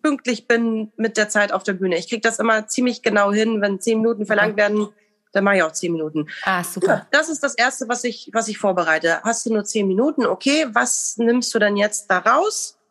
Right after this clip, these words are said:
Speaker 1: aus deinem Programm? Welchen kleinen Ausschnitt nimmst du? Und dann, äh, spreche ich das einmal kurz trocken und stopp die Zeit.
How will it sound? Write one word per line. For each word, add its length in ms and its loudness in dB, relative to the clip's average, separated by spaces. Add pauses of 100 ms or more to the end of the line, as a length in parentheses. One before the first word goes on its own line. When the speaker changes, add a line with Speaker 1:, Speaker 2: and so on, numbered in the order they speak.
(600)
Speaker 1:
aus 240 0
deinem 240 0
Programm? 520 0
Welchen 240 0
kleinen 220 0
Ausschnitt 380 -2
nimmst 300 0
du? 80 0
Und 280 0
dann, 380 2
äh, 840 0 (120)
spreche 340 -2
ich 80 -8
das 160 0
einmal 260 2
kurz 300 -2
trocken 320 0
und 180 0
stopp 200 -2
die 100 -6
Zeit. 400 0